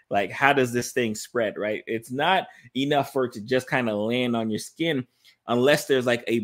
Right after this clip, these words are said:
break in your skin that it's able to get through, right? Your skin is typically enough to kinda hold it in. But if there's a break in your skin, uh, problems arise. But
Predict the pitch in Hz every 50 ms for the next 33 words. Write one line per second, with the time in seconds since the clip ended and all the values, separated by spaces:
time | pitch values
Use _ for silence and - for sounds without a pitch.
0 | 101 - 117 117 123 139 160 180 165 - - 147 156 160 160 160 165 165 - -
1 | - 175 175 180 190 190 175 135 127 117 - - 117 117 117 - - 135 139 131
2 | 127 127 117 110 110 123 123 120 120 110 98 95 95 98 101 101 101 107 104 -
3 | - 160 151 135 131 - - 156 135 131 120 123 131 120 117 113 113 120 117 117
4 | 110 104 - 120 107 104 98 117 123 131 127 120 113 104 104 123 123 110 - _
5 | - - - 101 104 104 123 127 120 127 107 117 196 233 233 - 160 143 135 131
6 | - - 135 131 123 123 _ _ _ - _ - 110 110 107 107 - - 131 123
7 | 113 110 107 113 107 113 113 92 85 92 - - _ _ - _ _ - - 127
8 | 131